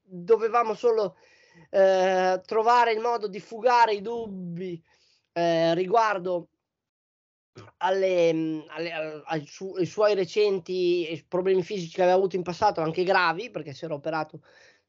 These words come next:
se non sbaglio, al ginocchio, quindi, eh,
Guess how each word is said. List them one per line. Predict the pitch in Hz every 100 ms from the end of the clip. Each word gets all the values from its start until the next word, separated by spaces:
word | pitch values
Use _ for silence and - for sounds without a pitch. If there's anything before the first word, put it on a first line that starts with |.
| _
se | _ 185
non | 175
sbaglio, | 165 190 190
al | 214
ginocchio, | 254 165 160 190
quindi, | 185 170 160 151 _ _ _
eh, | - 151 127 120